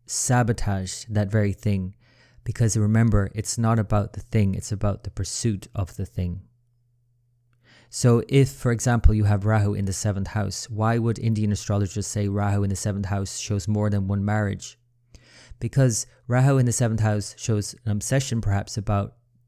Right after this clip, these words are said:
relationships. And being in a relationship is not going to satisfy, because it's more about the want, not about the having.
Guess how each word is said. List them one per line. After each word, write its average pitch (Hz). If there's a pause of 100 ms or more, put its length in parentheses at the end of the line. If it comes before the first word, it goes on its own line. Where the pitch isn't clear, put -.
(380)
relationships. 127 (1000)
And 120 (260)
being 151
in 147
a 123
relationship 107
is 107
not 120
going 113
to 101
satisfy, 120 (300)
because 113
it's 110
more 127
about 113
the 110
want, 113
not 120
about 104
the -
having. 98